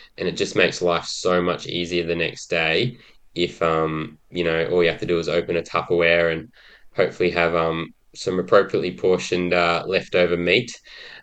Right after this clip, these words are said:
Um, and again, lunch is largely gonna be determined by the training you've done that morning, um,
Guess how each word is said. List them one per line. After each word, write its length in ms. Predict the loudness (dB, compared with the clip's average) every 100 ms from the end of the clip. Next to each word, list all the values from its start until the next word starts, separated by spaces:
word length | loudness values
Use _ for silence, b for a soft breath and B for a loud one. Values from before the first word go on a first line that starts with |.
| -4
Um, 480 | 0 2 2 0 -4
and 120 | -2 0
again, 460 | 4 2 2 -8 _ _
lunch 420 | -2 2 2 0 -2
is 460 | -2 -2 -8 -10 -2
largely 440 | 0 2 0 -2
gonna 180 | 0 0
be 140 | -4
determined 760 | -6 -4 0 0 0 -2 -4 -4
by 160 | -2 -2
the 60 |
training 360 | -2 0 0 0
you've 140 | -4
done 420 | -2 -2 -2 -10 -18 _ _
that 260 | -2 -2 2
morning, 480 | 2 4 2 0 B B B
um, 560 | 0 2 2 0 -4